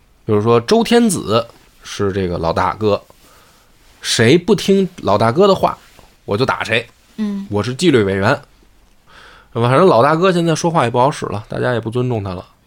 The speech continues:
Speaker 1: 所以谁不尊重老大哥，我就打谁，我在道德上先占据一个制高点，就是我在道义上先抢占一个高地，然后谁不听话我揍谁，然后咱们谁拳头硬谁说了算。那听话的是什么呢？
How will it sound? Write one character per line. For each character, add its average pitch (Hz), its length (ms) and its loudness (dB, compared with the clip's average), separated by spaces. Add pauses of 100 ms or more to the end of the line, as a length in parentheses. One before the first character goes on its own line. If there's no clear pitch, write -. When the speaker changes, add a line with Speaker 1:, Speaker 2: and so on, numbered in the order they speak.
(160)
Speaker 1:
所 - 140 -4
以 117 60 0
谁 151 180 2
不 220 80 4
尊 220 160 4
重 214 80 6
老 117 140 4
大 127 180 2
哥， 170 180 4
我 113 160 4
就 135 120 2
打 127 180 -4
谁， 110 300 0
我 107 120 0
在 147 220 2
道 180 320 2
德 127 180 4
上 123 220 0
先 135 320 -4
占 143 240 0
据 117 180 -4
一 110 140 -2
个 117 100 0
制 117 200 -4
高 120 120 2
点， - 360 -4
就 117 100 -10
是 110 80 -6
我 104 80 -2
在 120 140 0
道 151 320 2
义 131 160 -2
上 123 260 -2
先 143 180 -6
抢 107 240 -10
占 110 140 -2
一 127 60 -4
个 123 80 -2
高 131 180 -2
地， 135 240 -6 (760)
然 127 200 0
后 156 240 2 (220)
谁 117 160 -2
不 127 80 0
听 127 140 0
话 127 120 2
我 87 120 -2
揍 110 160 -2
谁， 87 260 -8 (560)
然 95 160 -2
后 101 120 -4
咱 92 180 -6
们 95 80 -6
谁 98 160 -4
拳 92 180 -8
头 92 100 -6
硬 92 160 -4 (460)
谁 - 160 -10
说 85 160 -8
了 82 60 -8
算。 78 200 -6 (520)
那 143 100 -4
听 269 260 0
话 240 200 4
的 160 100 4
是 139 60 2
什 127 120 -2
么 113 60 -2
呢？ 113 260 0